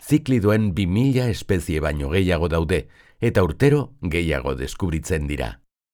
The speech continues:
Zortziehun inguru Afrikako rift haranaren lakuetan bizi dira. Harrigarria da espezie horietako asko azken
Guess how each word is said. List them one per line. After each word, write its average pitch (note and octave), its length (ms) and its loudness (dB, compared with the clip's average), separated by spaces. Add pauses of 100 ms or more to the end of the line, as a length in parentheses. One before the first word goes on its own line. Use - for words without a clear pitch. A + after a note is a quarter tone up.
(920)
Zortziehun G2+ 720 2
inguru F#2 380 0 (160)
Afrikako G2+ 680 2
rift A2+ 380 -2
haranaren E2+ 640 2
lakuetan D#2+ 600 0
bizi E2+ 280 -2
dira. C2 440 -6 (1120)
Harrigarria A#2 580 2
da D2 220 0
espezie F2 520 0
horietako E2 600 -2
asko F#2+ 260 -2 (380)
azken F#2+ 460 0